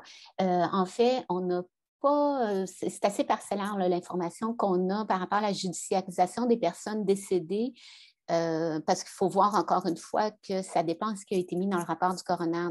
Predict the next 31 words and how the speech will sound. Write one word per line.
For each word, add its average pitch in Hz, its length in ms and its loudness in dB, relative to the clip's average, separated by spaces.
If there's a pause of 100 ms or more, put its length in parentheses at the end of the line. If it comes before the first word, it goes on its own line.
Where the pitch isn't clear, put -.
Donc, 190 160 0
si - 420 -6
c'était 220 360 -2
pas 202 140 -2
pertinent, 190 640 0
ça, 233 200 -4 (340)
ça 170 140 2
se - 80 -4
peut 240 120 6
que 233 60 -2
la 190 80 6
personne 180 380 0
soit 180 180 0
judiciarisée, 170 640 -2
mais 190 100 0
c'est 180 160 -10
pas 202 140 -2 (160)
inscrit 175 420 -2
dans 190 140 2
le 170 80 2
rapport. 175 480 0
Donc, 185 220 0
c'est - 100 -6
pas 220 100 -2
nécessairement 180 460 -4
une 196 100 -4
source 196 320 -8
fiable 247 300 -2
à 214 80 -2
ce - 140 -8
niveau-là. 185 540 0